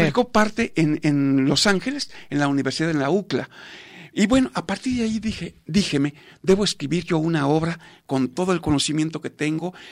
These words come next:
Había leído las N obras que se habían escrito sobre Malinche. Y dije, tengo mi propia versión, desmitificar,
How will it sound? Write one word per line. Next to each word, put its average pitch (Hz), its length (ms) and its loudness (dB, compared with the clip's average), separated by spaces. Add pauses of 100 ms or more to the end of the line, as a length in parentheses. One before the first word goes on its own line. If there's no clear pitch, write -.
(160)
Había 151 200 0
leído 160 300 2
las - 440 -2 (100)
N 196 380 6
obras 170 360 0
que 127 80 -12
se 120 80 -6
habían 147 160 0
escrito 151 400 -4
sobre 139 260 -2
Malinche. 151 540 -2 (500)
Y 131 60 -8
dije, 151 200 -4
tengo 180 280 -2 (120)
mi 151 160 2
propia 156 360 -4
versión, 127 460 -2
desmitificar, 170 1160 -2